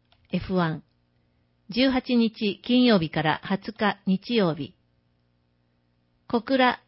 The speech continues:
S級場外、エフワン。二十一日祝日から二十三日祝日。平塚S級場外、エフワン。二十六日土曜日から二十八日月曜日。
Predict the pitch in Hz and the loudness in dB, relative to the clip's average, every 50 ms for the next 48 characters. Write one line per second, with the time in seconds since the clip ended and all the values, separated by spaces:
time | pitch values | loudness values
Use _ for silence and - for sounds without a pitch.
0 | _ - 220 214 - - - 269 262 254 220 - 240 208 175 156 160 147 143 147 | _ -4 -4 -4 -6 -6 -2 0 0 0 2 2 2 2 2 0 -2 -4 -4 -6
1 | - _ _ _ _ _ _ _ _ _ _ 196 175 - 196 185 180 165 160 165 | -10 _ _ _ _ _ _ _ _ _ _ -6 -4 -4 -4 -2 -2 -2 -2 -6
2 | - _ _ _ _ _ _ _ _ _ _ _ _ _ _ 254 277 254 - 220 | -10 _ _ _ _ _ _ _ _ _ _ _ _ _ _ 0 0 2 2 2
3 | 196 180 175 - 190 180 185 180 - - 185 175 165 - - - - 196 180 226 | 2 2 0 -2 -2 -2 -2 -2 -2 -4 -6 -6 -6 -6 -10 -6 -6 -2 -2 -2
4 | 208 202 202 - - _ 196 180 175 180 170 - _ _ _ - 240 262 233 226 | -2 -2 -4 -8 -8 _ -4 -2 -2 -2 -4 -6 _ _ _ -2 -2 0 2 2
5 | 185 160 156 - 196 190 175 160 151 143 - - 160 - - - - - 165 - | 0 0 0 0 0 0 0 0 -2 -6 -8 -12 -14 -14 -14 -12 -12 -12 -6 -6
6 | 175 160 160 151 _ _ 139 117 - _ _ _ _ _ _ _ _ _ _ _ | -6 -6 -6 -12 _ _ -16 -16 -16 _ _ _ _ _ _ _ _ _ _ _
7 | _ _ _ _ _ _ _ _ _ _ _ _ _ _ _ _ _ _ - 240 | _ _ _ _ _ _ _ _ _ _ _ _ _ _ _ _ _ _ 0 2
8 | 196 180 180 - - _ - 233 226 - - _ 214 208 - - _ - 240 240 | 2 2 0 -2 -8 _ 0 0 0 0 -2 _ -4 -4 -4 -8 _ 0 2 2
9 | 233 196 226 214 185 160 151 160 151 147 147 - _ _ _ _ _ _ _ _ | 2 2 2 2 2 0 0 -2 -6 -6 -8 -12 _ _ _ _ _ _ _ _
10 | 185 175 - 185 180 175 165 160 156 180 - _ _ _ _ _ _ _ _ _ | -6 -6 -4 -2 -2 0 0 -2 -4 -8 -14 _ _ _ _ _ _ _ _ _
11 | _ _ _ _ _ _ _ _ 240 262 277 - 254 202 180 175 165 - 196 175 | _ _ _ _ _ _ _ _ 0 0 2 2 2 2 2 2 0 0 0 0
12 | 180 175 - - 190 175 165 - _ 175 196 214 214 202 180 170 156 - 156 156 | 0 0 0 -2 -4 -6 -6 -6 _ 2 2 4 4 4 2 0 -2 -6 -6 -4
13 | 156 156 - - - 247 262 - 220 190 190 165 160 - - 180 180 175 160 - | -4 -4 -4 -2 0 -2 0 2 0 0 0 -2 -6 -6 -4 -4 -2 -4 -4 -6
14 | - 170 165 - _ - 180 170 - - 226 208 196 165 143 - - - | -10 -10 -10 -10 _ -6 -6 -6 -4 -2 -2 0 0 -2 -4 -8 -12 -18